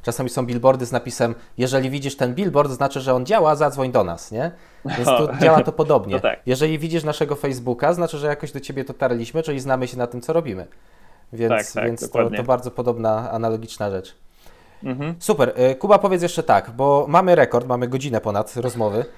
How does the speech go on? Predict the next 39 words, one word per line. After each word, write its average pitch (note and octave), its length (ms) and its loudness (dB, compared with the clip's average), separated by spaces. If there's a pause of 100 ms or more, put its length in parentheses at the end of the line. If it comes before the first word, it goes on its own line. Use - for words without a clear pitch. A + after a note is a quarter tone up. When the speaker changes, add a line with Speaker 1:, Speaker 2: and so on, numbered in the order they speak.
(240)
Speaker 1:
E, - 40 -4 (920)
e, C3 100 -2
powiedz, F3 520 -2
gdzie B2+ 240 -4
cię F#3+ 120 -4
znajdziemy, D3 560 0 (1000)
e, A2+ 100 -12
adres D3 320 -2
strony C3 340 0
twojej A#2 240 -6
firmy, F3+ 400 -2 (280)
e, A2+ 160 -4
Instagramy, C#3 640 -2
Speaker 2:
Mhm. D3 60 -4
Speaker 1:
Facebooki B2+ 500 -8
i A2+ 60 -6
tak A#2+ 160 -4
dalej. E3+ 280 4 (240)
Wszystkie - 280 -4
linki D#3+ 200 -2
oczywiście A#2+ 400 -6
dodam G2+ 260 -2
też G2 200 -8
do G2+ 280 -2 (160)
opisu. - 360 -12 (440)
Speaker 2:
Dobra, A2 500 -2
no C#3 100 2
to F#3 100 6
będzie E3+ 200 6
teraz D#3 220 4
lista, D#3 300 2
bo A#2 140 0
to, A#2+ 240 2
e, B2 260 2
wiadomo, D3 320 6
jeżeli D3 240 4
już D3 120 2
rozmawiamy D#3 520 4
o C3+ 340 4